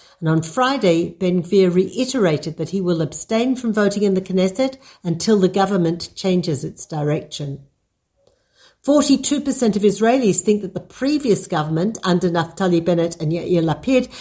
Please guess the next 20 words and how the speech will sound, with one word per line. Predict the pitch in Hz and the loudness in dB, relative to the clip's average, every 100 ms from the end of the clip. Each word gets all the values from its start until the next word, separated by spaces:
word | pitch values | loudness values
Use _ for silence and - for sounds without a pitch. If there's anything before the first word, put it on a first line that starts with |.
| - | -4
did | 202 202 | 0 0
a | |
be-, | 175 - 226 - | 0 0 0 0
did | 180 214 196 | 0 0 0
a | 190 | -4
better | 180 240 247 | -2 -2 -2
job | 202 220 240 220 - - | -4 0 2 2 -4 -16
handling | - 208 202 208 | -2 2 4 2
conflict | 196 196 165 180 170 - | 0 -4 -4 -4 -6 -4
with | 156 139 | -6 -2
Gaza | 214 220 180 156 - - - | 0 0 0 -4 -6 -18 -4
than | 190 | 0
the | 190 | 0
current | 190 254 254 226 | 0 0 2 0
coalition | - 175 151 151 - 190 | -2 -2 0 -2 -2 0
led | 185 170 | 2 2
by | 170 165 | 0 -2
Prime | 165 160 | -2 -2
Minister | 160 156 - 156 | 0 -2 -4 -4
Netanyahu. | 151 156 156 196 208 190 147 | -4 -2 0 2 2 0 -2